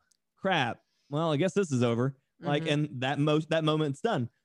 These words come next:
Speaker 1: But now, because we do have the ability for pe-,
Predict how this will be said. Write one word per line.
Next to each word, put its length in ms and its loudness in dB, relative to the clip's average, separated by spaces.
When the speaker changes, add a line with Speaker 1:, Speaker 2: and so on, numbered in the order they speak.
Speaker 1:
But 300 -6
now, 460 0
because 460 0
we 140 2
do 260 -2
have 240 0
the 120 0
ability 460 0
for 340 0
pe-, 260 -8